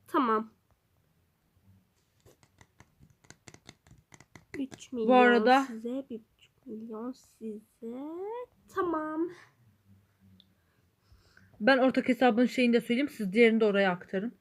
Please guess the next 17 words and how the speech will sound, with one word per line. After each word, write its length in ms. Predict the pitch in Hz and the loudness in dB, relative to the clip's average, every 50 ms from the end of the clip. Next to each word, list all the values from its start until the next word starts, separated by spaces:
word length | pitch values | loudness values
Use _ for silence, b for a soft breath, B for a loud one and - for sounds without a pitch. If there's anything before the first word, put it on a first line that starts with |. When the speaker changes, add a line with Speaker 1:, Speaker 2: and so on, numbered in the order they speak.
| _ _ | _ _
Speaker 2:
Çekil 260 | - - 226 226 254 233 | -4 -4 -2 2 4 4
Michael, 400 | 226 214 202 190 196 - 196 - | 6 6 4 2 0 -4 -6 0
çekil. 480 | - 285 254 - - 320 294 247 175 - - b b b b b b b b b b b b b b b b b _ _ _ _ _ _ _ _ _ _ _ _ - | 4 4 4 6 8 8 8 8 4 0 -8 b b b b b b b b b b b b b b b b b _ _ _ _ _ _ _ _ _ _ _ _ -2
Ortak 320 | 202 233 226 - 226 - | -2 -2 -2 -2 -4 -4
hesabın 500 | 247 - - 254 233 226 208 226 220 - - | -4 -2 2 2 2 4 4 2 0 0 0
adı, 380 | - 240 226 190 220 214 220 220 - _ _ _ _ _ _ _ _ _ _ _ - 214 | 2 2 4 6 6 4 4 2 -4 _ _ _ _ _ _ _ _ _ _ _ 0 2
ben 120 | 208 202 | 2 2
size 240 | 180 196 - 214 202 | 2 0 -2 -4 -4
söyleyeyim. 640 | 208 - 214 202 202 196 180 185 185 190 202 196 b b b b b b b | 0 2 4 4 4 4 2 0 -2 -4 -4 -6 b b b b b b b
Yema 1400 | 202 202 254 269 269 254 254 247 262 247 - - - - - 220 226 226 233 240 240 240 233 233 233 247 240 - _ _ _ _ _ _ _ _ _ _ _ - - | 0 4 8 10 12 12 12 10 8 6 0 -16 -18 -4 2 4 6 8 10 10 10 10 10 10 8 6 4 0 _ _ _ _ _ _ _ _ _ _ _ -4 6
yazın. 400 | 214 247 233 202 240 302 392 - _ _ _ _ _ _ _ _ _ - | 6 6 8 8 4 0 -2 -4 _ _ _ _ _ _ _ _ _ -8
Yema 880 | 214 214 226 262 262 262 262 254 240 240 240 240 247 247 247 240 - - | 0 4 6 10 10 12 10 10 10 8 8 8 8 8 6 6 4 4
az. 600 | - 233 240 247 247 247 247 226 226 - - - - _ _ _ _ _ _ _ _ _ _ _ _ _ _ - | 6 8 8 10 8 8 6 2 -2 -12 -20 -20 -20 _ _ _ _ _ _ _ _ _ _ _ _ _ _ -8
Speaker 1:
Yeme 380 | 240 240 240 240 233 226 233 | -4 0 0 0 2 6 8
Speaker 2:
Yazdınız 440 | 240 247 254 220 233 302 294 269 220 | 8 8 8 6 4 2 0 0 0
mı? 200 | 214 220 247 277 | 0 2 2 2
Speaker 1:
az 140 | 294 302 | 0 -2